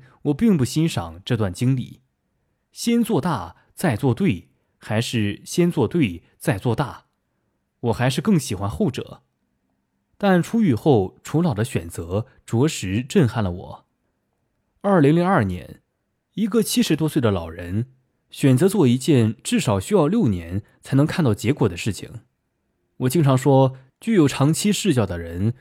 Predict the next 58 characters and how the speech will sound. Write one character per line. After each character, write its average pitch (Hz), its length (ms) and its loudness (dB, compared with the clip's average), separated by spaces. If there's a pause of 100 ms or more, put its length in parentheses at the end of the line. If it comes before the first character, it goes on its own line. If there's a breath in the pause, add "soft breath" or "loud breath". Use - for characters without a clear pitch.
(140)
具 202 140 -2
有 123 140 6
巨 185 160 -2
大 120 240 -2
的 87 200 -6
竞 120 220 0
争 113 100 2
优 131 160 4
势。 - 380 -8 (300)
可 - 160 -4
是 170 100 -2
换 160 180 2
位 127 80 4
思 170 200 0
考， - 400 -10 (300)
自 240 200 -2
问 196 180 2
自 160 160 2
己 90 400 -6 (160)
七 - 220 -2
十 185 120 -2
岁 156 140 -2
的 104 100 2
时 - 140 -6
候 92 420 0
是 - 160 -4
不 151 100 0
是 139 140 -2
可 127 140 -2
以 123 80 2
做 117 220 0
出 120 400 -2
同 143 240 -2
样 143 240 2
时 - 180 -4
间 160 240 2
尺 - 240 -10
度 135 120 -6
的 113 80 0
选 85 220 -6
择， 87 340 -8 (600)
我 151 160 0
可 - 160 -2
能 92 380 -6
还 107 200 -8
是 123 120 -4
会 110 160 -2
摇 87 120 -6
摇 101 140 -2
头。 95 380 -8 (1040)
我 160 120 0
想 175 240 2
起 98 460 -4
另 180 180 2
一 101 100 0
个 113 120 0
六 117 160 0
年， - 320 -14